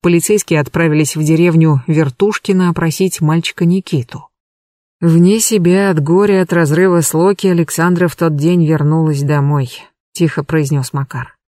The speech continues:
«Хотела ли она сбежать из постылого посёлка, где её отвергли в Сочи? Думаю, нет. У неё уже сложился иной план. Но матери она написала ту первую свою записку с угрозами,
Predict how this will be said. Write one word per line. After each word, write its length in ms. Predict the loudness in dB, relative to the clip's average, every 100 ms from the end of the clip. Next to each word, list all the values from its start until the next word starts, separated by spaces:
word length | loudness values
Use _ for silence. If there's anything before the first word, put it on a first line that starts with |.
| _ _ _
«Хотела 440 | -4 -2 0 0
ли 100 | 2
она 240 | 2 2 2
сбежать 480 | 2 2 0 0 -2
из 100 | -2
постылого 540 | -4 -2 -2 0 0
посёлка, 540 | -2 -2 -2 -2 0
где 260 | -2 2 2
её 180 | 2 0
отвергли 560 | -2 -2 -2 0 -2
в 80 | -2
Сочи? 500 | -4 -4 -4 -6 -10 -14 _ _ _ _ _
Думаю, 600 | -8 -6 -6 -6 -6 -6
нет. 520 | -6 -8 -12 -20 -20 _ _ _ _ _ _
У 140 | -4 0
неё 400 | 0 0 0 0
уже 280 | 0 0
сложился 720 | 0 0 -2 0 -2 -2 -4
иной 220 | -2 -2 -2
план. 400 | -4 -4 -4 -10 _ _ _ _ -4
Но 160 | -2
матери 400 | 0 -2 -2 -2
она 240 | -2 -2 -2
написала 640 | -2 -2 -2 -2 0 -2 -2
ту 240 | -2 -2 -2
первую 340 | -4 -2 -2 -4
свою 260 | -2 -2
записку 480 | -2 -2 -2 -2 -6
с 80 | -4
угрозами, 560 | -2 0 0 -2 -4